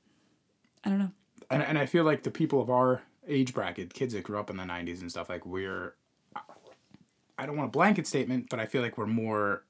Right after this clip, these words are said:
Speaker 2: accepting, so we really can appreciate how much of an icon he really truly is.
Speaker 1: Yeah.
Speaker 2: And how much of a trailblazer he really truly was.
Speaker 1: Right, and, like, how much did he do
Speaker 2: And
Speaker 1: for
Speaker 2: fighting the good
Speaker 1: people
Speaker 2: fight.
Speaker 1: that
Speaker 2: Yeah.
Speaker 1: it
Speaker 2: That, that you're just like, "Hey, I liked it."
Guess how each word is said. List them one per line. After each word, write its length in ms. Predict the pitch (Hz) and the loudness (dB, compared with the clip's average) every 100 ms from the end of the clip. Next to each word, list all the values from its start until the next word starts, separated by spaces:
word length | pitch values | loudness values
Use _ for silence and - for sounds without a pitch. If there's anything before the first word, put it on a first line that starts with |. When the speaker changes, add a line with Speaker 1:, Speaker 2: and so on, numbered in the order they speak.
| - | -6
Speaker 2:
accepting, 680 | 117 - - 131 123 98 92 | -6 -4 -2 -2 -2 -6 -6
so 140 | 104 | -6
we 120 | 98 | -6
really 260 | 98 101 98 | -4 -4 -4
can 360 | - 92 90 - | -6 -8 -8 -10
appreciate 720 | - - 104 - 90 85 - _ - - - _ _ | -14 -10 -6 -6 -4 -6 -8 _ -20 -20 -20 _ _
how 160 | 127 | 0
much 200 | 104 85 | 2 -2
of 60 | 90 | -4
an 80 | 82 | -2
icon 300 | 92 - 80 | -2 -2 -6
he 40 | |
really 300 | 90 90 82 | -6 -6 -6
truly 380 | 78 95 82 78 | -6 -6 -4 -2
is. 260 | 127 220 202 | 0 2 2
Speaker 1:
Yeah. 300 | 196 233 370 427 | 2 4 2 2
Speaker 2:
And 260 | - - | 2 2
how 140 | 98 104 | 0 -2
much 200 | 98 98 | -2 -4
of 40 | |
a 40 | 90 | -6
trailblazer 480 | - 90 92 92 90 | -4 -4 -4 -6 -6
he 60 | |
really 320 | 87 90 85 | -6 -6 -6
truly 280 | 80 90 85 | -6 -6 -6
was. 420 | 78 127 269 254 220 | 0 2 2 0 -2
Speaker 1:
Right, 180 | 277 285 | 0 2
and, 80 | |
like, 120 | 233 214 | 0 2
how 120 | 226 | 4
much 180 | 247 - | 4 2
did 120 | 220 | 2
he 140 | 233 | 2
do 160 | 202 190 | 2 2
Speaker 2:
And 100 | 240 | 4
Speaker 1:
for 100 | 247 | 4
Speaker 2:
fighting 160 | 202 | 4
the 80 | 196 202 | 2 2
good 20 | |
Speaker 1:
people 140 | 196 175 | 4 4
Speaker 2:
fight. 280 | 165 185 - _ | 4 2 -4 _
Speaker 1:
that 260 | 208 175 - - | 4 4 2 -8
Speaker 2:
Yeah. 60 | - | -12
Speaker 1:
it 100 | - _ _ _ _ _ _ _ - | -12 _ _ _ _ _ _ _ -6
Speaker 2:
That, 220 | 135 127 | -4 0
that 200 | 131 110 | 0 2
you're 80 | 123 | -2
just 180 | 123 156 | -2 0
like, 160 | 147 | -2
"Hey, 200 | - 330 | 2 2
I 140 | 110 170 | 6 4
liked 280 | 127 107 | 4 -2
it." 120 | 131 | -6